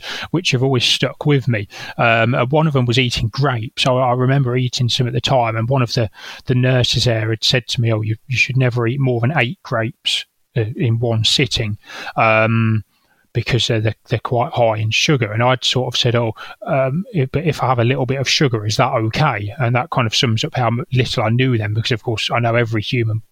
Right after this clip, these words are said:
per-, needs glucose to, to live. If you've got no glucose in your s-, system, then, um, you're not gonna be very well at all. But I was under this impression that that just meant I can't have any sugar, and I,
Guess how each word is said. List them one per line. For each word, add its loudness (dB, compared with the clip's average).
per-, -2
needs 2
glucose 0
to, 0
to -4
live. 2
If -6
you've -4
got -2
no 2
glucose -2
in 0
your -2
s-, -2
system, -2
then, 0
um, 2
you're 2
not -2
gonna 2
be 2
very -2
well -2
at -2
all. 0
But -2
I 4
was -2
under 2
this -2
impression -2
that -2
that -2
just -2
meant 0
I -2
can't -2
have -2
any 0
sugar, 0
and -2
I, 0